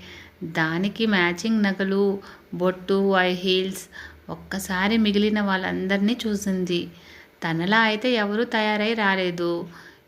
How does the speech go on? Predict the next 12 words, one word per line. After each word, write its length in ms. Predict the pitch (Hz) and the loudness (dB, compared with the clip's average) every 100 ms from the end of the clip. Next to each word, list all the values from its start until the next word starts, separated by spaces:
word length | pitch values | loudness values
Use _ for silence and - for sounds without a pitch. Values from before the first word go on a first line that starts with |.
| - | -8
ఏం 320 | 175 170 180 | -2 0 0
లాభం? 760 | 214 226 214 208 220 202 170 170 - - - | 2 2 2 0 0 -2 -4 -8 -18 -20 -10
అయినా 400 | 156 156 165 196 | -6 -4 0 0
డాక్టర్ 500 | 202 185 170 170 202 | 4 4 2 0 -2
ముందు 380 | 214 202 208 233 | 0 0 0 -2
పిలవట్లేదు. 1120 | 220 185 196 226 226 208 180 185 180 180 170 - - - - _ _ _ - - - - - - | -2 -2 -2 -2 -2 0 0 0 2 0 -4 -12 -20 -20 -20 _ _ _ -20 -18 -18 -18 -12 0
మళ్ళా 760 | 208 208 220 269 277 262 240 - 214 | 2 2 2 2 2 4 2 0 0
ఆ 60 | |
అమ్మాయి 540 | 214 208 196 202 226 247 | 2 2 0 0 0 0
కేసి 440 | 233 202 202 214 202 | 0 0 -2 -6 -4
చూసింది 420 | 190 190 180 208 | -4 -4 -2 -2
పూర్ణ. 500 | - 202 185 180 170 | 0 0 2 2 0